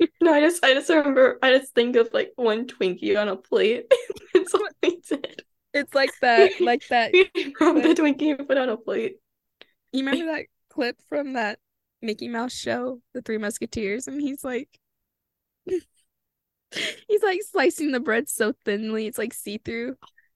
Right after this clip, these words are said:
Speaker 2: That's what that reminded me of. <laughs> And it's that one single piece of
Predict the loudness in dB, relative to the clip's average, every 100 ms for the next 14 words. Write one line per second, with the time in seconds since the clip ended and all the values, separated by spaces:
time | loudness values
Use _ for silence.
0 | _ _ _ _ _ -2 0 -6 -4 -6
1 | -6 -12 -16 -16 -14 -12 -12 -16 _ _
2 | _ -20 _ -4 -4 -6 -2 -2 0 0
3 | 0 0 0 -2 -6 -8 -2 -2 -2 -6
4 | -4 -6